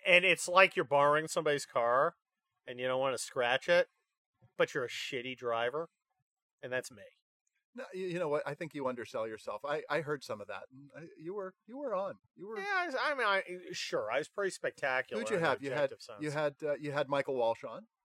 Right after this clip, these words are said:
Speaker 1: Michael Walsh, yes, had him, uh, about
Speaker 2: You had
Speaker 1: his, uh,
Speaker 2: Rick
Speaker 1: book
Speaker 2: Scott.
Speaker 1: about man. Uh, Senator Rick Scott loves coming on with me, which is, uh,
Speaker 2: And
Speaker 1: interesting.
Speaker 2: tell me about the
Speaker 1: He,
Speaker 2: s-
Speaker 1: he ne-, he'll never talk about his time, uh, with, uh,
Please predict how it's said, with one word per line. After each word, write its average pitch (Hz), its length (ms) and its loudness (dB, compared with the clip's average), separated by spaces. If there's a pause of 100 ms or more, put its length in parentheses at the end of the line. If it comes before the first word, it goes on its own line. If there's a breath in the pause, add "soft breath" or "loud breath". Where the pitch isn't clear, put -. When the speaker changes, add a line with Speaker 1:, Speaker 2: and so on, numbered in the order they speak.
(100)
Speaker 1:
Michael 160 320 2
Walsh, 135 420 4 (100)
yes, 131 440 -4 (200)
had 127 180 -4
him, 139 340 -6
uh, 123 400 2
about 127 260 -2
Speaker 2:
You 143 60 -6
had 147 80 2
Speaker 1:
his, 123 120 0
uh, 143 40 2
Speaker 2:
Rick 131 160 4
Speaker 1:
book 143 100 0
Speaker 2:
Scott. 117 100 0
Speaker 1:
about 131 180 0
man. 123 200 -4 (400 soft breath)
Uh, 156 140 4
Senator 175 360 2
Rick 160 200 2
Scott 151 400 2
loves 190 260 6
coming 139 340 -2
on 113 280 0
with 101 80 -12 (100)
me, 107 140 -10
which 151 240 -8
is, 110 280 -12
uh, 113 140 -2 (100)
Speaker 2:
And 135 140 -16
Speaker 1:
interesting. 139 420 -6
Speaker 2:
tell 196 140 2
me 240 120 -2
about 208 200 2
the 190 60 -2
Speaker 1:
He, 214 180 6
Speaker 2:
s- 208 80 2
Speaker 1:
he 226 120 4
ne-, 214 160 6
he'll 202 180 4
never 214 240 6
talk 185 280 8
about 165 220 6
his 151 180 -2
time, 147 440 2 (120)
uh, 127 300 6
with, 127 160 -2 (140)
uh, 120 240 0